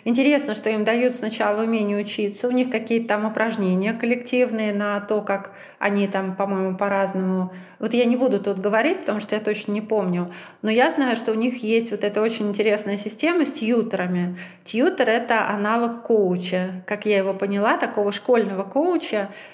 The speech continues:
а, который с ребенком, например, в начале там триместра согласовывает проект. Проект ребенок выбирает сам. У моей дочки, например, один из триместров — это было изучение московского метро.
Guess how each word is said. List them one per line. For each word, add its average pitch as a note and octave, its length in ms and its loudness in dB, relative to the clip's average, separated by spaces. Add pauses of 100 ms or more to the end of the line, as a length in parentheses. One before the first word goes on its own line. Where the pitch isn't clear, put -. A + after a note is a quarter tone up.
(140)
а, G3+ 300 2
который D4 360 2
с - 120 -6
ребенком, A3+ 500 2
например, G#3 440 0
в G3 40 -4
начале G3+ 500 0
там F#3+ 340 -2
триместра G#3+ 580 0
согласовывает G#3+ 840 0
проект. G3+ 540 0 (360)
Проект A#3 340 2
ребенок C4 420 2
выбирает G#3+ 440 0
сам. F#3 360 -2
У - 20 -4
моей G#3 220 -2
дочки, B3+ 340 0
например, G3+ 580 0 (280)
один G3+ 420 0
из F#3+ 180 0
триместров — G#3+ 680 0
это A3 220 0
было A3+ 280 2 (400)
изучение G#3+ 540 0
московского G#3 560 0
метро. G3 600 0